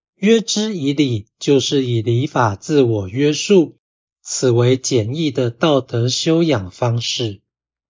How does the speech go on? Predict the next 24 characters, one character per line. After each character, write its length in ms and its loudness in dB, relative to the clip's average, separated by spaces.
服 320 -4
判 500 -2
就 200 4
是 260 -2
无 340 -2
为， 420 0
意 220 2
思 200 -4
是 300 2
不 320 0
违 220 0
背 240 2
道 300 0
理。 300 -6
此 260 0
章 400 2
已 200 -2
经 260 -2
出 240 0
现 340 2
于 200 -2
《雍 280 0
也》 220 -2
篇， 480 -6